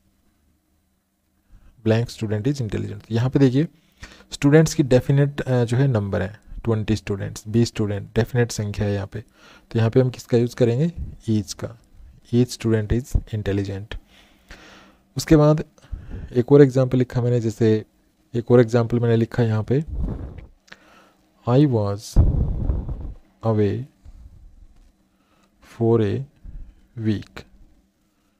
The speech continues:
I was away for a week and it rained blank day।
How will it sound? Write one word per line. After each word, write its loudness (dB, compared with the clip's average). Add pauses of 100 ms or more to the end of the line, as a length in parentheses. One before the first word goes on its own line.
(280)
I 2
was 2
away 0
for -4
a -2 (260)
week -6 (300)
and -2 (1700)
it 0
rained -4 (2500)
blank -2 (2250)
day। 2